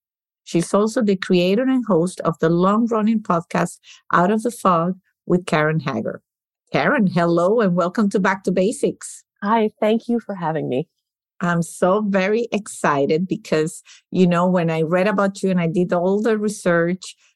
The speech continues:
Speaker 1: and I mean, you've had a podcast and a radio show for a long time, I think two thousand eight or so, and we'll get into it. So you're, you're really a precursor, but also, you know,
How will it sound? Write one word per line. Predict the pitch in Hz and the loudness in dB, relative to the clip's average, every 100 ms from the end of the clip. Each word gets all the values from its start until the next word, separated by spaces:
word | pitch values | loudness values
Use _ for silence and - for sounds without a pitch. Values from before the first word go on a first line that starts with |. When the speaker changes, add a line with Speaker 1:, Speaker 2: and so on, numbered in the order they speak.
| - | -8
Speaker 1:
and | 165 160 | -2 0
I | - | 0
mean, | 175 151 151 | 0 0 -2
you've | 160 233 214 | 0 0 0
had | 165 170 165 | 0 0 2
a | 160 - | -2 -2
podcast | 160 165 - 165 - | -2 -2 0 -2 -2
and | 151 | -6
a | 147 | -2
radio | 156 165 | 0 0
show | 170 165 | 0 -2
for | 147 156 | 0 0
a | 147 | 2
long | 156 175 190 190 185 180 175 170 | 2 4 4 2 2 2 2 0
time, | - 156 147 147 143 | 0 0 0 -2 -4
I | 160 | -4
think | 165 160 - | -2 -4 -4
two | 170 | 0
thousand | 160 160 165 156 | 2 2 0 0
eight | 175 185 | 0 0
or | 175 147 | 0 -2
so, | - 127 135 | 0 0 2
and | 147 | 0
we'll | 147 156 | 0 0
get | 160 202 302 | 2 0 2
into | 240 - 165 | 0 0 2
it. | 151 147 | 2 -2
So | - | 0
you're, | 160 185 208 226 | 2 2 2 0
you're | 160 220 240 | 2 2 2
really | 214 240 226 | 2 0 2
a | 214 | 0
precursor, | 196 185 185 196 196 196 170 160 - - _ | 0 -2 0 0 0 0 0 0 -4 -20 _
but | 190 196 | 0 2
also, | 220 233 226 214 | 2 0 0 0
you | 190 202 | 2 2
know, | 190 | 2